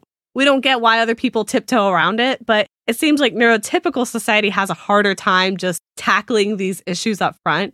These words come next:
So my advice might be a little blunt, but at this point, it's either be blunt or get into these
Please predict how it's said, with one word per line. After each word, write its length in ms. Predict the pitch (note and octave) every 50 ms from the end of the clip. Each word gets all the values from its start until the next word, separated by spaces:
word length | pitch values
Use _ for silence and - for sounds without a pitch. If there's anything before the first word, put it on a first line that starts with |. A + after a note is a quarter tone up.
| _ _ -
So 480 | - - B3+ A3+ G#3+ G#3 G#3 G#3 - -
my 340 | G3+ G#3 A3+ A3 A3+ A#3 A#3+
advice 760 | A3+ A#3 G#3 - F#3+ E3 F3+ F#3+ G#3 A3 B3 - - - - _ -
might 400 | G3 G3 G3+ G#3+ G3+ A3 A3 -
be 120 | C#4 A#3+
a 100 | A3+ A3
little 320 | G3+ A3 G#3 G#3+ G#3 G3+
blunt, 560 | F#3+ - F3+ E3+ E3 G#3+ D#4 F4+ - - - - - -
but 380 | G#3 - A3 A3 A3 G#3+ - _ _ _ -
at 180 | B3 - - -
this 200 | C4 C4 - _ _
point, 320 | - C#4+ A#3+ A#3 A3+ - -
it's 140 | G#3 - -
either 320 | G#3+ A3+ A3 G#3 G3+ G3
be 180 | G3 - B3+ B3
blunt 540 | G#3 - E3 D#3 D3+ F#3 A3 B3 D#4+ D#4 - -
or 540 | - G#3 G#3 G#3 G#3 G3+ G3 G3+ G#3 F#3+ - - G3
get 200 | G#3+ G3+ - -
into 280 | A3 A3+ - - C4+
these 300 | G3+ G#3+ G3+ G3 F#3+ F#3+